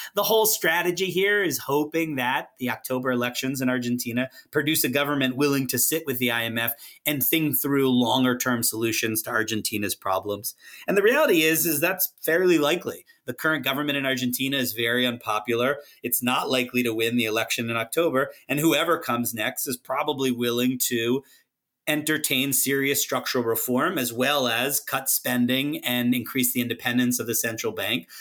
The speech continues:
to avoid this inflationary spiral that Argentina finds itself in yet again.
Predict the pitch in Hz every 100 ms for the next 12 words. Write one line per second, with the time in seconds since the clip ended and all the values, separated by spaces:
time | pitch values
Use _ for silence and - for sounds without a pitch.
0 | - - 151 127 123 123 123 123 113 110
1 | - 110 - 117 110 117 110 110 - -
2 | 131 135 110 113 - - 120 117 113 107
3 | 104 120 110 104 - 127 147 127 123 120
4 | 107 - 104 101 101 98 101 147 127 101